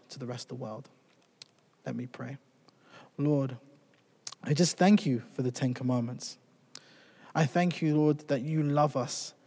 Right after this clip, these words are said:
that you truly treasure us as your possession, and you put guidelines and rules and regulations to protect us. You create an environment for us to thrive in, and you give us love that we can express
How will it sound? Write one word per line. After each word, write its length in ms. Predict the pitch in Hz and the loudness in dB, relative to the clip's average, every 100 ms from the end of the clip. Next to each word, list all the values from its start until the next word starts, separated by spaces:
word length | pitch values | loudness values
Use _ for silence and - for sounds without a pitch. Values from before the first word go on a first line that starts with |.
| _ _ _ _ _ | _ _ _ _ _
that 160 | 147 139 | -6 -2
you 120 | 165 | -2
truly 480 | - - 180 160 147 - | -2 -2 0 0 -2 -6
treasure 420 | - 160 139 135 | 0 2 2 0
us 160 | 127 | -2
as 140 | 135 123 | -4 -4
your 80 | 131 | -6
possession, 580 | 139 131 127 - 127 - _ - - | -4 -4 -4 -6 -10 -12 _ -14 -2
and 140 | 160 | 0
you 80 | 160 | 0
put 400 | - - - - | -2 -6 -6 -2
guidelines 640 | 156 147 139 131 131 123 | 2 2 2 -2 -2 -6
and 200 | 131 127 | -8 -4
rules 280 | 151 151 127 | 0 0 0
and 100 | 127 | -4
regulations 560 | 143 135 135 135 135 127 | -4 -4 -4 -4 -6 -8
to 100 | - | -8
protect 460 | 127 - 139 - | -10 -6 -8 -8
us. 320 | 120 - - - _ _ _ - | -12 -10 -14 -16 _ _ _ -14
You 140 | - 170 | -6 -4
create 240 | - 160 | 0 2
an 80 | 143 | 2
environment 640 | 139 131 139 143 135 123 | 0 0 2 2 2 -2
for 160 | - 127 | -4 -6
us 100 | 127 | -4
to 140 | 131 | -8
thrive 500 | 123 - 127 131 127 | -10 -8 -4 -2 -2
in, 240 | 117 113 120 _ _ _ _ _ _ _ _ _ _ _ | -6 -8 -12 _ _ _ _ _ _ _ _ _ _ _
and 100 | 151 | -2
you 80 | 160 | 0
give 180 | 143 151 | 0 0
us 200 | 147 - | -2 -2
love 380 | 143 143 131 - | -2 0 -2 -4
that 120 | 123 | -6
we 100 | 139 | -4
can 160 | 135 131 | -4 -6
express 680 | 120 - 131 127 - - | -4 -8 -8 -8 -8 -10